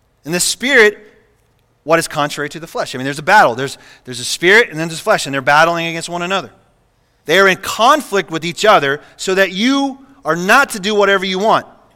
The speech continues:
But if you are led by the Spirit, you are not under the law.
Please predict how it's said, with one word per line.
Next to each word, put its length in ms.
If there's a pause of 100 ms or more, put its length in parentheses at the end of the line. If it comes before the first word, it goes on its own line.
(180)
But 120
if 80
you 120
are 60
led 260
by 120
the 100
Spirit, 560 (600)
you 120
are 60
not 200
under 200
the 140
law. 320